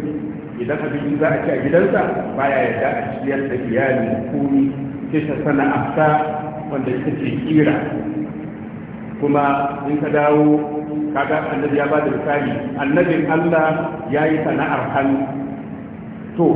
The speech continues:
in ka dawo ga kasuwanci fa, in ka dawo ga kasuwanci, nan ma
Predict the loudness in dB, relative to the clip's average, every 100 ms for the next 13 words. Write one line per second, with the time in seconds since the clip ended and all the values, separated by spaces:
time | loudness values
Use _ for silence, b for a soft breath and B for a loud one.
0 | 2 -2 -4 0 4 4 6 6 6 6
1 | 4 4 2 2 4 4 4 2 2 2
2 | 0 -2 -6 -6 -8 -10 -10 -12 -12 -12
3 | -12 -12 -12 -12 -10 -10 -2 2 6 6
4 | 6 4 4 2 2 2 2 0 0 2
5 | 4 4